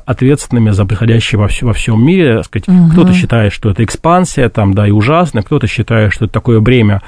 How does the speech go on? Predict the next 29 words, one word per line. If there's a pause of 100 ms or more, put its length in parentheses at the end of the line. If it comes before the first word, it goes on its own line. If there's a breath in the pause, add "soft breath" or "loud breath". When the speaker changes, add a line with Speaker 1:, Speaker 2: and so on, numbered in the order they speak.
(280 loud breath)
Speaker 1:
которое
им
самим
не
очень
комфортно,
в
том
числе
отчасти
Трамп
это
за-,
заявляет,
потому
что
это
очень
дорого
для
страны
с
низкими
налогами — (320 loud breath)
содержать
такую
армию,
нести
такие,